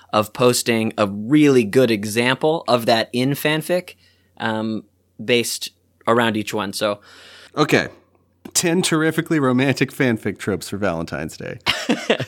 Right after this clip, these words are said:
Speaker 1: Yep. So the first one is the fake relationship.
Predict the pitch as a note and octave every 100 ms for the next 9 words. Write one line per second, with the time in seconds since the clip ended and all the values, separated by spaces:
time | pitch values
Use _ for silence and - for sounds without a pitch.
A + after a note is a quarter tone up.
0 | - - B2+ D#3+ - - - - - -
1 | - C#3+ - G#3 A#3 - C#3+ C3 B2+ C#3
2 | D#3 - C3+ B2+ B2 B2 B2 - A#2 -
3 | G3 G3+ E3+ C#3+ C3 - B2+ - B2 A2+